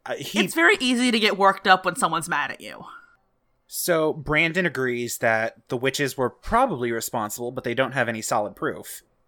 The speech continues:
Speaker 1: which is sad but true. And Stella just kinda says, "Well, we lost." And as the,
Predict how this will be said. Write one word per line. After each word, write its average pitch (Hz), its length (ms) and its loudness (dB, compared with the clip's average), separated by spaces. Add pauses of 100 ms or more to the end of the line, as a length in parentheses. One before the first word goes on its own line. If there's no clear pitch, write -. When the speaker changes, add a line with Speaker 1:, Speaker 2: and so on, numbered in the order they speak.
(380)
Speaker 1:
which 120 200 -6
is 107 340 -8
sad 117 420 4
but - 100 -18
true. 113 400 -2 (1400)
And 135 240 0
Stella 127 920 2 (320)
just 135 300 -2
kinda 123 280 0
says, 113 300 -4
"Well, 117 220 2
we 113 120 -6
lost." - 540 -10 (840)
And 131 300 0
as 131 280 4
the, 123 300 -4